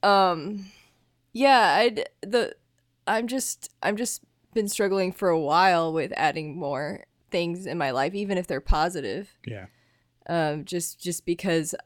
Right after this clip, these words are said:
Speaker 1: I, I have sort of a, a fear of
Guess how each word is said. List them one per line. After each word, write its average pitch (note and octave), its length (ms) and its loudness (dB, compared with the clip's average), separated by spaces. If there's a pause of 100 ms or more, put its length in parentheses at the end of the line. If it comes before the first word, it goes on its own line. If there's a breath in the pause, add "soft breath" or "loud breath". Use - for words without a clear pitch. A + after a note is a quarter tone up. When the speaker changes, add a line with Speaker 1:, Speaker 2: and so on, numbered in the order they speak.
(140)
Speaker 1:
I, F3+ 320 0
I D3+ 100 0
have E3+ 480 0
sort F3+ 280 -6
of D#3 140 -6
a, C3+ 260 -4 (440)
a F3 120 -2
fear F3 640 0
of D3 200 -4